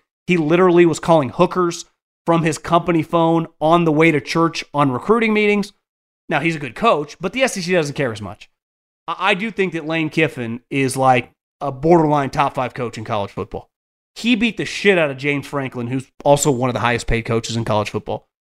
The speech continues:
And I checked James Franklin. James Franklin has one good win in the last three years.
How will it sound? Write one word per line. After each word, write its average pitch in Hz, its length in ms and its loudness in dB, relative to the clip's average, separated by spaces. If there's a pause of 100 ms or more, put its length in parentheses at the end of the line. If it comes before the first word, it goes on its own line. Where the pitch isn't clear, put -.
And - 80 -10
I 202 60 0
checked - 260 -2
James 175 180 -2
Franklin. 127 360 -10 (180)
James 233 200 -2
Franklin 214 300 2
has 147 140 -2
one 180 460 0
good 214 160 2
win 160 340 0
in 131 60 0
the 131 100 -2
last 131 260 -2
three 127 200 -6
years. 104 200 -12